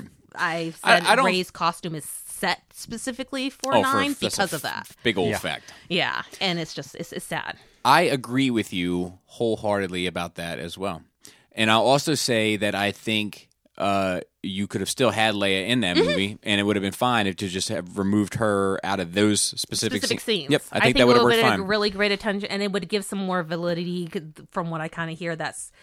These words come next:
Speaker 2: if there are fans that love Ahsoka, and then there's ones that do not like Ahsoka.
Speaker 1: Yeah,
Speaker 2: It would help give some
Speaker 1: but their number are dwindling.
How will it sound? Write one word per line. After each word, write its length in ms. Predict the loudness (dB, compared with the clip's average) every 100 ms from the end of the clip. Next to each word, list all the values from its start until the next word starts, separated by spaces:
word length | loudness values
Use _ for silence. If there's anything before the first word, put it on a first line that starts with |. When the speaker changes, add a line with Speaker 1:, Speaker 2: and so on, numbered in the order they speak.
| -6 -2
Speaker 2:
if 200 | -2 -2
there 140 | -2
are 60 | -2
fans 680 | -4 -4 -2 -4 -8 -10
that 180 | -6 -4
love 200 | 0 0
Ahsoka, 500 | 0 0 0 2 2 0
and 140 | -2
then 100 | -2
there's 180 | -4 -4
ones 240 | -6 -6
that 280 | -8 -12 -6
do 160 | -2 0
not 240 | -2 -4
like 180 | -8 -10
Ahsoka. 540 | -10 -10 -8 -8 -8 -8 0
Speaker 1:
Yeah, 280 | 10 12 12
Speaker 2:
It 60 | 8
would 100 | 2
help 180 | -4 -4
give 200 | -10 -10
some 200 | -14 -12 -2
Speaker 1:
but 140 | 2
their 160 | 6 6
number 420 | 4 4 4 4
are 60 | 4
dwindling. 560 | 0 -2 -2 -4 -8